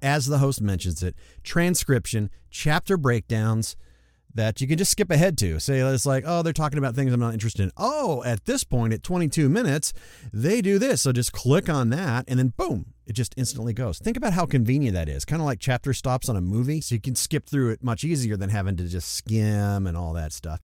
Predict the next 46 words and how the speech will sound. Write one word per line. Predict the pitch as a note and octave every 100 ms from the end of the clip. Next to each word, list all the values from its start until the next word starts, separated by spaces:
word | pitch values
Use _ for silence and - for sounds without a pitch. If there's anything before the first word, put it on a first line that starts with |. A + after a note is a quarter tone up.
| _
You | B2 C#3+
can | - B2
fast | - D3 B2 -
forward | D#3 C#3 C3+ B2+ A#2+ A#2+ A2
thirty | - C#3 B2
seconds | A2 C3+ A2 G#2+ F#2+ - - -
or | A#2+ A2+ G#2+ G2
go | B2+ A#2+ A2
back | E2+ C3+ B2+ G#2+ -
ten | - C3+ C3+
seconds | - F#2+ D2+ C#2+ -
to | F#2+
try | A2
to | G#2
find | - A#2+ A2+
that | G2+ B2
little | G#2
soundbite | E2 - B2 A#2+ E2+ D#2 B1+
you're | D2+
looking | C#2 -
for. | A#1+ D#2+ A1+ - - -
If | F#3
you're | F3
brave | A#2 C#3 C#3 C#3+
and | D3
curious | B2+ C3 B2 A#2 A2+ -
enough, | G#2 G2 A#2+
you |
can | D#3 G3+
dip | B3 B3+
your |
toes | - C3 A2+ A#2+ D3+ - -
into | C#3
setting | - C#3+ B2
up | A#2+
the | -
real-time | A#2 A#2 A2+ G2+ G#2+ A2
donations, | A2 A2 F#2 E2+ F2+ G2+
once | G2 A#2
again | C3 A#2 A2
broken | G2+ A2+ D#3
down | B2+ B2 B2 A#2
into | A#2 G#2+ B2+
Satoshis, | - D3+ F3+ F#3 - E2 -
or | A2+
sats | - C#3+ F#2+ B1 - -